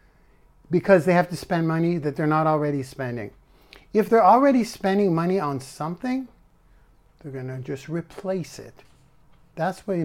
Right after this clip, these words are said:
I mean by, is, are they budgeted for it? Does that make sense? Any candle lovers out there? What do you do? I-, if you like candles, what do you do when your candles burn out?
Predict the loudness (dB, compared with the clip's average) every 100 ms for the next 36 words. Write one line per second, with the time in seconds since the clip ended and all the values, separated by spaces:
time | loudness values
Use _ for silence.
0 | -4 -6 -6 -2 -2 -2 -6 -8 _ _
1 | _ _ -12 -10 -10 -6 -4 -4 -4 -4
2 | -6 -8 -8 -10 -12 -12 -16 _ _ _
3 | _ _ _ _ -18 -10 -6 -4 -4 -4
4 | -4 -6 -12 -20 -8 4 6 6 4 4
5 | 6 6 6 4 4 2 0 -2 -2 -6
6 | -8 -12 -20 -20 -20 -18 -2 4 8 8
7 | 8 6 4 2 -4 -20 -16 -2 0 2
8 | 4 6 8 8 6 4 6 8 6 4
9 | 2 -4 -20 _ 4 8 10 8 6 6
10 | 4 2 0 0 0 -2 -2 0 2 0
11 | -2